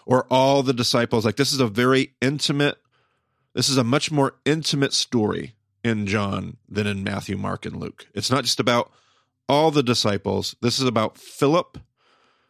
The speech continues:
and Andrew, I guess you could say. Um, and by the way, if it helps us, Philip's gonna be a very prominent John character. We'll talk about that before we're done studying John.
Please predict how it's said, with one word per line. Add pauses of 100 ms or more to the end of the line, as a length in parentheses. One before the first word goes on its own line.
(460)
and
Andrew,
I
guess
you
could
say. (1120)
Um, (460)
and
by
the
way,
if
it
helps
us,
Philip's
gonna
be (840)
a
very
prominent
John
character.
We'll
talk
about
that
before
we're
done
studying
John.